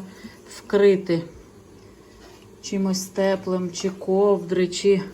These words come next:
якісь старі куртки, в кого що є. Накриваємо і до повного,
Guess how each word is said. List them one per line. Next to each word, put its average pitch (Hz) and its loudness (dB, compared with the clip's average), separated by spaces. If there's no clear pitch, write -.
якісь 190 0
старі 202 4
куртки, 202 0
в 180 -6
кого 175 -2
що 196 -4
є. 180 0
Накриваємо 202 2
і 226 -4
до 208 2
повного, 190 2